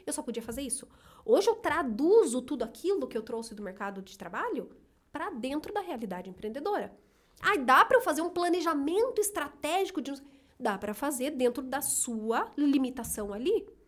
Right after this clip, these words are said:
E não quer dizer que eu tô te colocando numa caixa. Não, você não vai fazer um planejamento estratégico de cinquenta folhas se você é um negócio que é você sozinha. Às vezes uma folha de sulfite vai dar conta de você fazer isso, não traduzir isso.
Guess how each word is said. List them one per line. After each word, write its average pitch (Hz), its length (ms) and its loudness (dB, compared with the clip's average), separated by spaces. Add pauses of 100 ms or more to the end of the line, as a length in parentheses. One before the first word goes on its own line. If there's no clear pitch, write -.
(400)
E 233 80 2
não 220 120 2
quer 262 140 -2
dizer 269 160 -2
que - 60 -8
eu - 40 -4
tô 349 80 -2
te - 120 -8
colocando 247 400 -2
numa 233 180 -2
caixa. - 540 -6 (360)
Não, 302 400 2 (200)
você - 160 -8
não 508 100 -2
vai 311 80 -2
fazer 226 260 -2
um 240 180 0
planejamento 240 760 2
estratégico 220 540 -2
de 208 80 -8
cinquenta 233 560 -2
folhas 247 640 2 (260)
se - 120 0
você 415 200 0
é 269 40 0
um 349 100 0
negócio 240 340 -2
que 330 80 -4
é - 20 -2
você 247 220 -6
sozinha. 254 460 -4 (180)
Às 185 80 -10
vezes 220 160 -2
uma 415 140 0
folha 302 260 0
de 302 80 -12
sulfite 285 400 -10
vai 381 120 -6
dar 339 100 -8
conta 302 400 -2 (340)
de 254 80 -8
você 220 180 -4
fazer 220 220 -6
isso, 226 180 -6
não 180 120 -10
traduzir 233 580 -4
isso. 202 320 -6